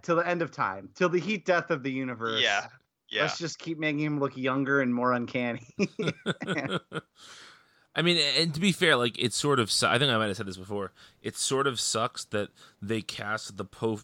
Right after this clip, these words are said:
Speaker 3: the perfect Logan and Charles and, and Eric in the first w-, in the first wave of films. <laughs> Like,
Speaker 1: Yeah, I mean, that was really ace casting.
Speaker 3: you know, it's,
Speaker 1: But
Speaker 3: it's, it's, it's hard to have to compete with that, you know, in the future.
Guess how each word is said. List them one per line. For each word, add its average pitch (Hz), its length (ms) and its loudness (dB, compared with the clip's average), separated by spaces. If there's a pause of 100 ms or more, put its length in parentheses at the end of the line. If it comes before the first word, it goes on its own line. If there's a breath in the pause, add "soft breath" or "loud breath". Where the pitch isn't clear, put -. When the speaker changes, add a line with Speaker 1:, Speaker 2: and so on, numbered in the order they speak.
Speaker 3:
the 120 80 -4
perfect 127 520 0
Logan 110 520 0
and 104 140 -2
Charles 110 640 2 (320 loud breath)
and, 135 300 2
and 147 400 4
Eric 123 540 6 (600)
in 147 160 8
the 135 100 8
first - 440 2 (760)
w-, 120 220 2
in 127 80 4
the 123 80 8
first 113 280 6
wave 107 200 4
of 95 120 -2
films. 80 580 -2
<laughs> - 40 -8
Like, 143 380 8
Speaker 1:
Yeah, 143 160 4
I 143 140 4
mean, 151 160 2
that 160 180 2
was 165 240 6
really 139 300 0
ace 123 300 -4
casting. 95 580 -6
Speaker 3:
you 147 120 8
know, 123 200 6
it's, 113 100 4
Speaker 1:
But 147 60 -2
Speaker 3:
it's, 131 120 -6
it's, - 260 0
it's 127 200 -2
hard 139 320 2
to 123 80 -2
have 117 220 2
to 113 80 -8
compete 117 420 -6
with 95 200 -8
that, 92 280 -6 (400)
you 107 140 -4
know, 104 120 -4
in 107 160 -2
the 98 80 -2
future. 90 540 -8